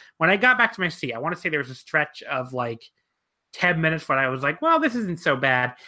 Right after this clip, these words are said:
And then it just kept going and going and going and going after that. I'm just like, "Okay,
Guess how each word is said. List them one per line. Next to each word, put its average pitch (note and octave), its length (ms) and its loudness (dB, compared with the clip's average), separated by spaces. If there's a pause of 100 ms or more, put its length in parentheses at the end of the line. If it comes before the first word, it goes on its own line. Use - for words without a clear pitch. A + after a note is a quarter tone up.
(160)
And C#3 160 0
then F#3 100 6
it E3+ 60 4
just - 220 -8
kept B2 320 -2
going C#3 500 4
and B2+ 140 -4
going B2 400 0
and A#2+ 120 -8
going B2+ 380 4
and B2 140 -6
going B2+ 320 2
after B2+ 240 0
that. B2 180 -2
I'm B2+ 80 -6
just B2 140 -8
like, A#2+ 100 -8
"Okay, A#2 360 -4